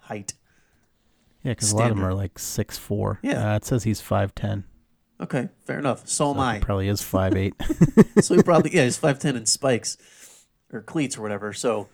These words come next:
Speaker 2: Spikes.
Speaker 1: Spike. Uh,
Speaker 2: Yeah,
Speaker 1: I'm
Speaker 2: it gives him an extra two inches.
Speaker 1: I'm a track guy. Um, <clears throat> so yeah, that's, uh, I mean, that's shocking. And I, I don't think he's as good as he was. He was kind of a phenom when he came in the league. I think he's kinda s-, cooled off a little.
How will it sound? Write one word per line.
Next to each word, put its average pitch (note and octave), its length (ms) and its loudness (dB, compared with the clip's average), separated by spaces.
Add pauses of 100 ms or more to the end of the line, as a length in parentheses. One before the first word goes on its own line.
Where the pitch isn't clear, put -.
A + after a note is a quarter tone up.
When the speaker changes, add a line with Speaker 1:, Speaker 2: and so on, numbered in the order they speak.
(140)
Speaker 2:
Spikes. - 1200 -6
Speaker 1:
Spike. G#2+ 300 -6 (100)
Uh, A#2+ 160 -6
Speaker 2:
Yeah, G2+ 180 -2
Speaker 1:
I'm - 80 -10
Speaker 2:
it - 40 -14
gives A2 240 -2
him F#2+ 140 0
an D3+ 200 2
extra - 300 -4
two G#2+ 320 0
inches. A2 420 -4 (180)
Speaker 1:
I'm D#3 140 -6
a D#3 60 -2
track C3 320 2
guy. G2+ 180 -6 (320)
Um, C3 380 2 (320)
<clears throat> - 300 -14
so C#3 300 6
yeah, B2 340 4
that's, - 420 -2
uh, - 420 -20 (320)
I - 40 -20
mean, A#2+ 80 -14
that's B2 160 -10
shocking. A2+ 540 -12 (380)
And A3 100 0
I, G3 140 2
I - 40 4
don't G#3 80 4
think F3 160 0
he's C#3+ 200 0
as C3 100 0
good C3+ 220 2
as A#2+ 140 0
he C3 60 0
was. A2+ 360 -4 (140)
He C3 120 -18
was B2 120 -12
kind A#2+ 180 -10
of G#2 60 -12
a G#2+ 40 -12
phenom G#2+ 360 -10
when G#2+ 80 -18
he A2 40 -20
came A2 200 -16
in G#2+ 100 -16
the A2+ 80 -20
league. A2+ 220 -18
I - 40 -16
think - 160 -20
he's A2+ 120 -20
kinda A#2+ 180 -18
s-, - 300 -18
cooled A#2 240 -10
off A2 200 -8
a A#2+ 60 -12
little. A2+ 320 -18